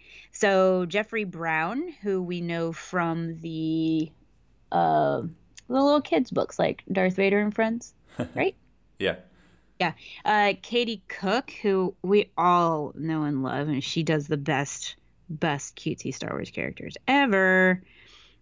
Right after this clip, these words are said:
Speaker 1: And, okay, so with Katie Cook, I really wanna go and see her and, like, have her sign the page in my coloring book that she did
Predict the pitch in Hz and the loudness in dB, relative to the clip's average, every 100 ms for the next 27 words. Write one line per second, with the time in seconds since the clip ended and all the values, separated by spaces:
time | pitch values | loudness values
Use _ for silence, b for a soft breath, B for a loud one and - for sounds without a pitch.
0 | - 185 180 175 - _ _ - 208 196 | -2 0 2 0 -4 _ _ -2 0 2
1 | 175 196 185 - - 190 185 190 196 190 | 0 0 0 -2 -4 -4 -2 0 0 -2
2 | 185 175 180 185 180 180 170 165 165 - | -2 0 0 0 0 -2 -2 -4 -4 -4
3 | 160 170 175 170 170 160 - 175 165 160 | -2 0 2 2 0 -2 -2 -4 -2 -6
4 | - 151 160 165 160 B B B - 160 | -4 -2 0 -2 -4 B B B -6 -2
5 | 165 160 160 151 - - 170 160 165 - | -2 0 0 -4 -8 0 2 4 2 -2
6 | - 165 151 151 - 170 165 185 190 202 | 0 2 2 0 0 2 4 4 4 2
7 | 220 - 233 240 247 | 0 0 0 2 0